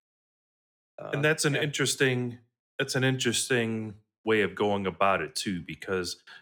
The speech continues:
Speaker 1: in our previous review on it, we thought it was kind of a little shallow, right?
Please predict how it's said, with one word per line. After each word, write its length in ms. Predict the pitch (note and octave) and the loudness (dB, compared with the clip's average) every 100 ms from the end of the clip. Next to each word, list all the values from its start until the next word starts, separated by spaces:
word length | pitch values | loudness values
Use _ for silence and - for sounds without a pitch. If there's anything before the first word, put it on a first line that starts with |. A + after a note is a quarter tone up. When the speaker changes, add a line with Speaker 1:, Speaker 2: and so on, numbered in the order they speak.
| - | -6
Speaker 1:
in 80 | A2 | 2
our 140 | B2+ | 2
previous 880 | B2+ B2+ A#2+ A2+ A2+ G#2+ G#2 - - | 2 0 0 2 2 4 2 -2 -4
review 440 | G#2 G2+ A2 E3+ B2+ | -2 -2 2 4 4
on 200 | F#2 F#2+ | 4 2
it, 200 | G2+ - _ - | -2 -6 _ -4
we 120 | A2+ | -2
thought 280 | A2+ A2+ A2 | 2 4 4
it 40 | |
was 220 | G2 G2+ | 2 -2
kind 280 | - A#2+ A#2 | 0 0 2
of 80 | G2+ | 0
a 60 | |
little 200 | G2+ F#2+ | 0 0
shallow, 600 | F2+ - C3+ D3 C3 - _ _ _ _ _ _ _ | 0 2 4 2 0 -6 _ _ _ _ _ _ _
right? 300 | F#2 F#2+ A2+ | 0 2 2